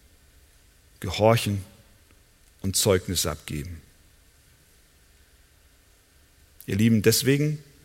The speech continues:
müssen wir, deswegen sollten wir immer wieder um neue Erfüllungen mit dem Heiligen Geist beten. Wir haben den Geist bekommen. Gott möge ihn uns immer wieder neu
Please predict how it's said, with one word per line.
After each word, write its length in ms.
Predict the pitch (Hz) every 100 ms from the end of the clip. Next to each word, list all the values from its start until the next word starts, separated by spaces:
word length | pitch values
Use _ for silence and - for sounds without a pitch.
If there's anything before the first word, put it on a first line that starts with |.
| _ _ _ _
müssen 400 | 185 135 127 120
wir, 320 | 131 131 131 - - - - - _ _ _ _ _ -
deswegen 400 | - 110 107 110
sollten 480 | 98 107 123 120
wir 280 | 110 120 117 117 - - _ _ _ _ _ _ _ - - - - -
immer 340 | - 117 127 107
wieder 400 | 117 120 117 113
um 180 | 92
neue 380 | 92 104 120 113
Erfüllungen 880 | - 95 - 123 117 110 107 104 110 -
mit 160 | 98
dem 200 | 101 92
Heiligen 400 | 90 98 101 104
Geist 520 | 92 90 92 - - -
beten. 440 | 160 95 - 80
Wir 180 | 80 80
haben 280 | 92 123 127
den 140 | 127
Geist 320 | 120 120 123
bekommen. 460 | - - 123 127 123 - - _ _ _ _ _ _ _ _ _ _ _
Gott 340 | 113 104 -
möge 360 | 104 110 113 104
ihn 320 | - 101 101
uns 300 | 101 98 -
immer 320 | - 117 113
wieder 180 | 110 120
neu 460 | 113 113 98 87